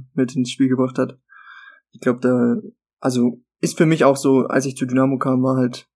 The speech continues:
Nils Teixeira einer der, der führenden, führenden Spieler. Ich weiß nicht, hatte ja, glaub ich, auch ab und zu mal Kapitänsbinde am Arm. Dann nebendran, äh, in der De-,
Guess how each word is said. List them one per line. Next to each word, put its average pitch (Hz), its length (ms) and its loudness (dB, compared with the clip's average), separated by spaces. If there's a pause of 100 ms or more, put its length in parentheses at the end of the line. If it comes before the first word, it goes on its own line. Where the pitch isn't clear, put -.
Nils 131 220 0
Teixeira 131 600 -2 (200)
einer 135 260 4
der, 131 400 2 (880)
der 127 440 0 (640)
führenden, 131 800 2
führenden 131 260 2
Spieler. 135 460 0
Ich - 140 -20
weiß 131 200 0
nicht, 131 100 0
hatte 131 180 0
ja, 131 100 2
glaub 131 200 -2
ich, 139 80 -4
auch 135 140 0
ab 139 160 0
und 127 100 -8
zu 135 120 0
mal 127 240 0 (400)
Kapitänsbinde 131 720 0
am 135 100 0
Arm. 139 240 0 (1200)
Dann 147 280 2
nebendran, 160 540 2 (680)
äh, 131 440 4
in 139 80 0
der 131 120 2
De-, 127 160 -6